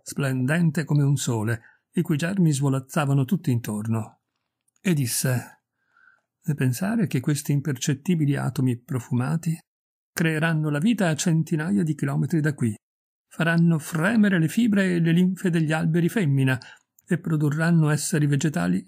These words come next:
nascenti come noi uomini da un germe, mortali come noi e che saranno sostituiti da altri esseri della stessa specie, sempre al pari di noi." Poi,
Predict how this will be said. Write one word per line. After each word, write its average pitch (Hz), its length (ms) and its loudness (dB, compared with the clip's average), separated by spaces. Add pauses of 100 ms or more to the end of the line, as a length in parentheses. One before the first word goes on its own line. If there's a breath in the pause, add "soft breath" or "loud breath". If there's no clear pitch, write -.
(140)
nascenti 147 600 2
come 139 220 0
noi 139 160 0
uomini 185 440 2
da 165 120 0
un 165 140 2
germe, 117 480 0 (560)
mortali 170 560 0
come 170 240 2
noi 120 280 0 (220)
e 175 80 -2
che 170 120 0
saranno 156 440 0
sostituiti 196 720 0
da 165 120 0
altri 185 300 0
esseri 135 460 -2
della 135 260 0
stessa 139 400 -4
specie, 131 520 -2 (540)
sempre 208 460 0
al 190 120 0
pari 190 240 0
di 180 100 4
noi." 107 360 0 (800)
Poi, 127 300 -2